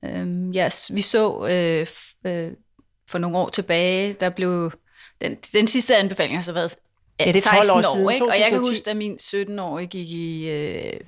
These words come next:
Speaker 1: ottende, og vi skulle have et eller andet foredrag for kommunen, så sagde de seksten år, og jeg tænkte, "Gud." Men det rykkede alligevel med min grænse og, og opfattelse af det, så jeg tror, jeg synes, det er fremragende. Jeg synes,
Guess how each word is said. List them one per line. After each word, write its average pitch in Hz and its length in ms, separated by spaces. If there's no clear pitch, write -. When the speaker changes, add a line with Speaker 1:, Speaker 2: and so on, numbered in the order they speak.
Speaker 1:
ottende, 185 440
og 170 80
vi 180 60
skulle 175 320
have 170 220
et 165 60
eller 156 140
andet 165 140
foredrag 170 460
for - 100
kommunen, 165 460
så 185 60
sagde 175 180
de 175 60
seksten - 540
år, 160 180
og - 120
jeg 139 100
tænkte, - 220
"Gud." 175 280
Men 220 200
det 220 140
rykkede 208 320
alligevel 220 460
med 208 80
min 214 160
grænse 208 500
og, 208 80
og 185 80
opfattelse 196 460
af 175 120
det, 202 120
så - 100
jeg 196 120
tror, - 440
jeg 220 80
synes, - 60
det 226 100
er 226 40
fremragende. 220 460
Jeg 202 100
synes, 220 200